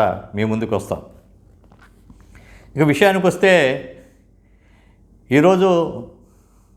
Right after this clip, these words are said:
రాష్ట్ర ప్రభుత్వ ఉద్యోగ ఉపాధ్యాయ పెన్షనర్లు ఎన్ని ఇబ్బందులు పడ్డారు అనేటువంటి విషయం అందరికీ తెలుసు. అయితే ఉద్యోగస్తుల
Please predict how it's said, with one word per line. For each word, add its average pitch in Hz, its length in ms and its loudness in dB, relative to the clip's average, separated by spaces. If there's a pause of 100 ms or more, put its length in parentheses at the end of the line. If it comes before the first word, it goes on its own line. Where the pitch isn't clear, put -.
(640)
రాష్ట్ర 165 360 2
ప్రభుత్వ 151 440 -4
ఉద్యోగ 151 360 -2
ఉపాధ్యాయ 147 440 0
పెన్షనర్లు 135 520 -4 (440)
ఎన్ని 143 200 -2
ఇబ్బందులు 147 400 0
పడ్డారు 131 360 0
అనేటువంటి 120 420 -4
విషయం 123 220 -4
అందరికీ 120 300 -8
తెలుసు. 127 260 -2 (1200)
అయితే 170 300 2 (1300)
ఉద్యోగస్తుల 185 540 0